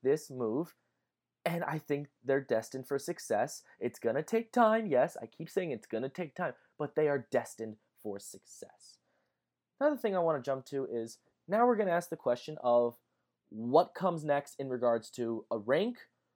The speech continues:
what conference they're joining, what's the state of the program, 'cause it's still just little under two months old. There's still a lot of question marks that need to be answered and addressed. So my thinking, my rationale here is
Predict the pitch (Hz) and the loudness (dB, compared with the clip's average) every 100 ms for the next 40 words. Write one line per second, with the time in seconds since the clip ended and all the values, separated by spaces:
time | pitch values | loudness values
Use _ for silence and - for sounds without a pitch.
0 | _ _ _ _ - 113 117 - 175 208 | _ _ _ _ -16 -6 -6 0 4 4
1 | 220 196 196 202 175 208 202 208 208 208 | 2 -2 -2 0 4 4 4 0 -2 -8
2 | _ _ _ _ - 302 - 339 - 277 | _ _ _ _ 2 2 4 -2 0 0
3 | 285 208 202 202 262 240 196 107 180 185 | 2 -2 0 8 8 8 2 0 0 -2
4 | 190 - - 277 226 113 180 190 - _ | -2 -4 6 6 6 4 2 2 -8 _
5 | _ - 90 196 330 311 285 233 - 247 | _ -12 0 4 8 8 8 4 -2 2
6 | 226 202 233 214 104 - _ _ _ 185 | 2 4 4 6 4 -4 _ _ _ -2
7 | 190 - 330 320 294 285 277 - 294 - | -2 2 4 6 6 6 4 6 6 4
8 | 190 147 - 156 170 185 175 175 208 247 | 0 0 0 -4 -4 -6 -6 -4 -2 -2
9 | - - - _ - 156 147 208 214 - | -8 -18 -20 _ -6 -6 -2 0 0 -2
10 | - _ _ _ _ _ _ _ _ _ | -14 _ _ _ _ _ _ _ _ _
11 | - - 185 175 170 220 320 - 214 185 | -6 8 10 10 6 4 2 0 -2 -2
12 | 170 160 165 160 202 202 208 - 151 147 | -4 -4 0 2 4 2 0 -4 0 0
13 | 147 117 117 117 110 | 0 -2 -2 -2 -8